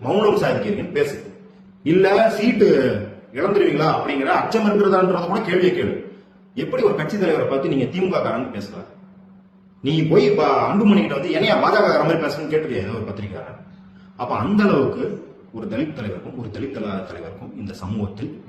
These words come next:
இழிவுகளும் அந்தஸ்துகளும் கொடுக்கப்படுகிறது. இது முற்றிலும் வெறும் சாதி மட்டுமா அப்படின்னு கேட்டா, அது சாதி மட்டும் கிடையாது.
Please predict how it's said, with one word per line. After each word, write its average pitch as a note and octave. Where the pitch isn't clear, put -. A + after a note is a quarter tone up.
இழிவுகளும் B2
அந்தஸ்துகளும் A#2+
கொடுக்கப்படுகிறது. -
இது F3+
முற்றிலும் B3
வெறும் G3+
சாதி D#3+
மட்டுமா -
அப்படின்னு B2+
கேட்டா, D3
அது G3+
சாதி C#3+
மட்டும் C3+
கிடையாது. -